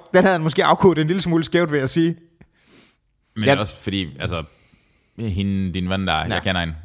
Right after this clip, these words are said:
Speaker 2: hun, altså, du ved, you know. Hun, øh, øh, hmm.
Speaker 1: Det er ikke hendes yndlingsslags joke.
Speaker 2: Nej, præcis.
Speaker 1: Det er ikke hendes
Speaker 2: Præcis.
Speaker 1: yndlingsslags joke, lad os sige det sådan. Men, men det er også, man ved godt, hvorfor at den er,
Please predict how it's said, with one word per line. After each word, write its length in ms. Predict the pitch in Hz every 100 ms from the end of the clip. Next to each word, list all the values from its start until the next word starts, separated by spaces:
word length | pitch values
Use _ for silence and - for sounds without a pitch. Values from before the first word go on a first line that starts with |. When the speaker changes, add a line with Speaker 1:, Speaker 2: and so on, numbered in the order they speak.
| _
Speaker 2:
hun, 360 | 92 92 87 85
altså, 220 | 90 82 - _ -
du 40 | -
ved, 80 | - _ _ _ _ _ _
you 60 | 120
know. 100 | 95 - _ _ _ _ _ _ _ _ _ _ _ _ _ _
Hun, 200 | 104 139
øh, 560 | 143 - - - - 135 131
øh, 400 | - - _ 143
hmm. 300 | 120 82 69 - _ _ _ _ _ 147
Speaker 1:
Det 60 |
er 40 | 165
ikke 120 | 170
hendes 160 | 160
yndlingsslags 500 | 139 135 131 120 -
joke. 220 | 95 92 - _ _ _ _
Speaker 2:
Nej, 240 | 151 190 196
præcis. 480 | - 180 135 - - -
Speaker 1:
Det 80 | 170
er 40 | 160
ikke 120 | 139
hendes 140 | 131
Speaker 2:
Præcis. 140 | 151 104
Speaker 1:
yndlingsslags 380 | 104 101 90
joke, 200 | 95 87
lad 80 | 120
os 80 | 123
sige 120 | 143
det 100 | 110
sådan. 220 | 101 92 101 - - -
Men, 200 | 135 143 139
men 120 | 143 135
det 160 | 135
er 60 | 143
også, 260 | 143 - - -
man 260 | 131 127 135
ved 140 | 170
godt, 180 | 156 135
hvorfor 260 | 123 131 147
at 260 | 113 95 135
den 160 | 123
er, 460 | 98 110 95 90